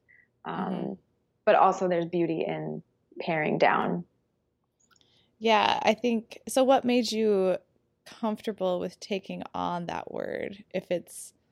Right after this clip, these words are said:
Speaker 2: you know, such a stigma word?
Speaker 1: Mm-hmm. Uh, it was, <sighs> gosh, you know, to call this book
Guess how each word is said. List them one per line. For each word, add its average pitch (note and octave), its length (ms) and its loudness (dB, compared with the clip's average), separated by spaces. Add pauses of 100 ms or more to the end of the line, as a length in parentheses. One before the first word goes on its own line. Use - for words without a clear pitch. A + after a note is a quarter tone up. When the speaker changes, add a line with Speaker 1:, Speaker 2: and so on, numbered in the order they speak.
(380)
Speaker 2:
you F3+ 80 -4
know, D#3+ 140 -4
such E3+ 260 -6
a E3+ 60 -8
stigma - 1000 -10 (400)
word? C#3+ 260 -4
Speaker 1:
Mm-hmm. A#3 880 6 (920)
Uh, - 60 6 (300)
it D4+ 160 6
was, D4+ 320 8 (960)
<sighs> A3+ 80 -4 (460)
gosh, A#3 320 6 (920)
you C#4 60 8
know, C#4 120 8
to C4 80 8
call C4 440 6
this C4 180 6
book G3+ 360 2